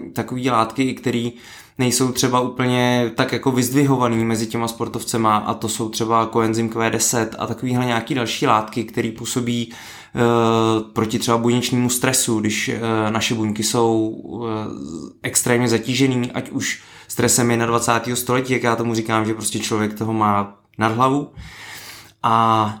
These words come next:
nebo prostě, eh, i třeba přemírou fyzické aktivity, čímkoliv tady tím, tak, eh, je lepší ty buňky držet v klidu. Eh, všechny. Naše tělo je z několik miliard buněk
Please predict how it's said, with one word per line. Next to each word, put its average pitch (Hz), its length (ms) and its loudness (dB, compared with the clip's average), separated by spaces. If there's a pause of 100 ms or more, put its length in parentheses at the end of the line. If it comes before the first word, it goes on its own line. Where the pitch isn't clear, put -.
nebo 113 260 -2
prostě, 113 600 0 (100)
eh, 113 320 4
i 131 100 2
třeba 120 260 2
přemírou 120 380 2
fyzické 113 420 -2
aktivity, 127 720 0 (140)
čímkoliv 120 500 -2
tady 120 180 -2
tím, 120 340 -2 (560)
tak, 123 360 0
eh, 131 60 4 (680)
je 120 720 2
lepší 123 800 0 (160)
ty 135 80 2
buňky 131 240 2
držet 123 300 0
v - 80 -12
klidu. 104 360 0 (680)
Eh, 120 420 2
všechny. 107 520 0 (120)
Naše 117 260 -2
tělo 113 540 2 (300)
je 110 300 4
z - 340 -8
několik 107 400 -2
miliard 104 540 0
buněk 113 460 0